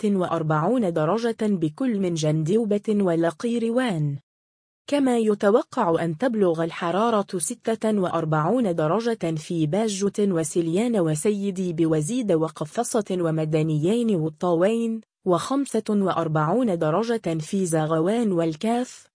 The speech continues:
مقابل أربعة وأربعون درجة في منوب وقابس.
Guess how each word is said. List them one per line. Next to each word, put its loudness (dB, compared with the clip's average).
مقابل 0
أربعة -2
وأربعون 0
درجة 0
في 0
منوب 0
وقابس. 0